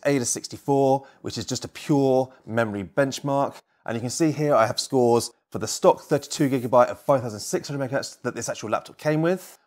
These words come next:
I then put in a sixty-four gigabyte Crucial four thousand eight hundred megahertz kit that I was using last year before this new faster ram came out. And then finally, you can see our new Fury sixty-four gigabytes is quite a bit faster than both of these two kits.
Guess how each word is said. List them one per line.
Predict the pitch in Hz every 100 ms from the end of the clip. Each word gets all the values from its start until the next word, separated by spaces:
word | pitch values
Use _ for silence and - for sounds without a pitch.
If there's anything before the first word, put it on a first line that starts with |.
| -
I | 110
then | 131
put | 120 123
in | 113
a |
sixty-four | 101 - - - 165 160 151
gigabyte | 151 127 139 131
Crucial | - - 170 165 - 135 147 151 _ _ _ -
four | 151
thousand | 135 123 117
eight | 139
hundred | - 160 151
megahertz | 117 98 120 -
kit | 156 -
that | 107
I |
was | 101
using | 113 101 98
last | 113 120 117
year | 139
before | 104 113 107
this | 101 -
new | 110
faster | 92 104 98 92
ram | 107 123
came | 123 120
out. | 123 131 123 - - _ _ _
And | -
then | 98
finally, | - 151 143 123
you | 104
can | 117
see | 104 127
our | 107
new | 107 120 120
Fury | - - 156 156
sixty-four | 147 175 - - 120
gigabytes | 120 107 117 113 - - _ _
is | - 101
quite | - - 196 185
a |
bit | -
faster | - 139 131 - 127
than | 107
both | 98 120 113
of | 110
these | 110
two | - 120 101
kits. | - 104 82 - - -